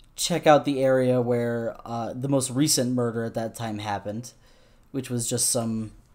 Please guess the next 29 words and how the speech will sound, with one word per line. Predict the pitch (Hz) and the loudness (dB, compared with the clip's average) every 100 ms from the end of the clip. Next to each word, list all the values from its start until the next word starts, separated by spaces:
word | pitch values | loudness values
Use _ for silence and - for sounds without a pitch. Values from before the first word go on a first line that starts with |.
| _ _ - - | _ _ -18 -8
yeah, | 117 | -8
just | 92 120 - 131 | -6 -8 -8 -4
some | 135 123 117 - | -2 0 -2 -4
random | 120 117 113 | -4 -2 -4
girl, | 110 107 110 123 - - - - - - 120 | -4 -4 -4 -6 -16 -20 -20 -20 -20 -10 -6
uh, | 113 107 | -4 -2
in | 101 113 110 110 - - | -4 -4 -4 -6 -10 -12
the | 139 | -4
middle | 131 123 131 135 | 0 2 2 0
of | 127 | -2
a | |
forest. | 123 110 113 - 120 | -2 -2 -2 -6 -4
They, | 117 | -4
you | 117 123 | -2 -2
know, | 120 | -2
they | 123 | -2
come | 143 139 | -2 0
in, | 131 123 | 0 0
they | 120 117 | -2 -2
see, | - 131 123 123 120 - _ _ - | -4 -2 -2 0 -4 -8 _ _ -4
they | |
just | 135 127 | -4 0
kinda | 147 | 2
look | 131 131 | 2 0
around, | 127 123 120 | 0 0 0
but | 120 | 0
then | 139 | 0
they | 127 | 0
hear, | 127 123 | -2 -6